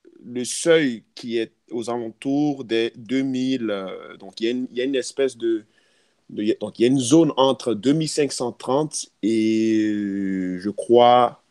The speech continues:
deux mille, euh, deux mille six cents, d'accord ? Donc, il y a à peu près soixante, à peu près soixante-dix à quatre-vingts points de, de, donc, de, d'espace entre ces deux niveaux. Et ces, ces deux niveaux, en fait, principalement, si vous zoomez en arrière,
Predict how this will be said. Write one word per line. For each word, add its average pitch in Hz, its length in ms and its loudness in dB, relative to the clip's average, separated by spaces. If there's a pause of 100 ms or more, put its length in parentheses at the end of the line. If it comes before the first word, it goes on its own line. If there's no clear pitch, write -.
(120)
deux 113 320 4
mille, 131 500 6
euh, 131 240 6 (800)
deux 127 160 4
mille 151 120 6
six 151 160 4
cents, - 240 -2 (220)
d'accord ? 113 380 -2
Donc, 104 140 -4
il 104 40 0
y - 20 4
a 113 40 6
à 113 40 2
peu 147 140 0
près 147 260 6
soixante, 151 640 -2 (380)
à 123 100 0
peu 165 100 2
près 170 140 4
soixante-dix 151 480 -4
à 131 80 0
quatre-vingts 131 460 -4
points 131 260 -4
de, 98 480 -6 (360)
de, 90 560 -8
donc, 95 380 -8
de, 92 200 -10
d'espace - 680 2
entre 123 220 -2
ces 120 80 2
deux 107 140 0
niveaux. 113 400 4
Et 143 60 4
ces, 131 220 2
ces 131 140 4
deux 160 100 6
niveaux, 151 280 2
en 131 60 0
fait, 143 200 -2
principalement, 120 720 0 (500)
si - 260 -4
vous 147 120 2
zoomez 127 260 2
en 127 120 2
arrière, 120 460 4